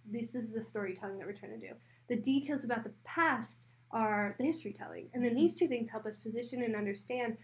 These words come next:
Speaker 1: our sites as rhetorical devices and
Speaker 2: Yes.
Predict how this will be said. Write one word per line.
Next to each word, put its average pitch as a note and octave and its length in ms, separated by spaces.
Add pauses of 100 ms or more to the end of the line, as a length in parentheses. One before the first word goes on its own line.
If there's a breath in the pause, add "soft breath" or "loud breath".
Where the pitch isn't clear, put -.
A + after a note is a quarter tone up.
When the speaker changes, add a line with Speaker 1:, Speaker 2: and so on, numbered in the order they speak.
(140)
Speaker 1:
our A3 100
sites A3 340
as G3+ 320 (320 soft breath)
rhetorical C4 840
devices C#4 680
and A3+ 220
Speaker 2:
Yes. A3 120